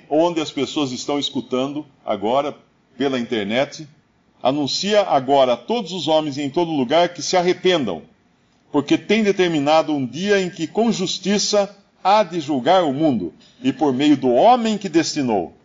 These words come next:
E disso deu certeza a todos, ressuscitando dentre os mortos. Jesus morreu e ressuscitou. Ele não ficou preso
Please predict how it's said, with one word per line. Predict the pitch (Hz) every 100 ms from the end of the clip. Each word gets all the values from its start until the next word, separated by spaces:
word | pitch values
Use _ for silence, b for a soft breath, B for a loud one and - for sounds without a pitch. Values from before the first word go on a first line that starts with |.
| _ _ _ _
E | -
disso | 117 120 202 - 160
deu | 156 165
certeza | - 139 127 165 165 139
a |
todos, | - - 233 233 190 156
ressuscitando | 165 - 147 - - 156 151 147 147 131 _ _ _ _
dentre | 90 117 107 95
os | 85
mortos. | 82 76 69 - 85
Jesus | 113 117 117 147
morreu | 131 117 92 113 120 - _ _
e | 131
ressuscitou. | 127 113 - 107 101 - 95 85
Ele | 110 113
não | 156
ficou | 147 117 - 127
preso | - 127 131 110 - -